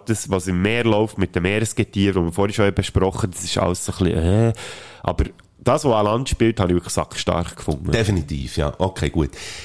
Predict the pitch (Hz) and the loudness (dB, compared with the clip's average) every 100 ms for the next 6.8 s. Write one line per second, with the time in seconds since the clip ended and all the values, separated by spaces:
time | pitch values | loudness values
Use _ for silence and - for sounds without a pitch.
0 | - - 101 98 98 - 98 92 92 92 | -10 0 2 2 0 0 2 4 2 -4
1 | - - 98 127 - 104 104 98 104 107 | -8 -2 2 2 0 -4 0 2 2 0
2 | 120 117 113 110 - 90 87 82 80 78 | 0 0 2 2 2 0 0 0 2 2
3 | 76 - - - 98 - 95 85 82 87 | 2 0 -2 0 0 0 0 0 -2 -2
4 | 95 92 80 87 87 101 101 - 80 87 | 0 0 -2 -4 -2 -2 -4 -4 -4 -4
5 | 87 - 98 113 82 92 87 98 95 101 | -4 -2 2 2 2 0 0 0 0 2
6 | 101 101 87 - 95 90 87 87 | 2 2 0 -2 0 2 0 -2